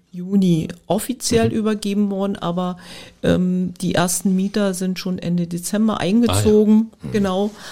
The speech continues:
Speaker 1: Also das war so ein bisschen dadurch, dass es ja diese, die Corona-Pandemie gab,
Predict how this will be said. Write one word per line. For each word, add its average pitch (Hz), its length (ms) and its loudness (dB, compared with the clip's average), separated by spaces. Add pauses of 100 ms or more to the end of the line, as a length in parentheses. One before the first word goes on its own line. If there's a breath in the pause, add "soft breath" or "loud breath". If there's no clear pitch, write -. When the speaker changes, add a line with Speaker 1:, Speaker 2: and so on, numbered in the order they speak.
(100 loud breath)
Speaker 1:
Also 226 160 4
das 233 200 -2
war 233 160 2
so 233 120 0
ein 220 80 4
bisschen 226 500 2 (220 loud breath)
dadurch, 190 360 2
dass 214 200 0
es 208 140 -2
ja 196 200 4
diese, 196 500 0
die 196 440 6
Corona-Pandemie 208 880 2
gab, 180 320 -2